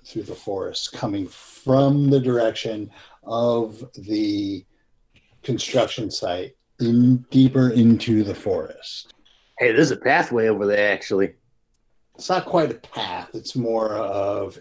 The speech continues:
Speaker 1: a, um, it, it's more like just signs of passage, like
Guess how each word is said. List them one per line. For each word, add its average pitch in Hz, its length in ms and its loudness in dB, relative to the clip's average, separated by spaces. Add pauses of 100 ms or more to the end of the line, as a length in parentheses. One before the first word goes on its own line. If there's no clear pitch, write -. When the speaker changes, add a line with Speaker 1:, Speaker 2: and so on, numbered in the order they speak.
Speaker 1:
a, 98 460 -6 (480)
um, 95 640 -8 (460)
it, 156 720 -10
it's 180 240 -2
more 185 320 6
like 151 280 4
just - 360 -2
signs 110 540 0
of 90 140 -8
passage, - 680 -10
like 98 240 -14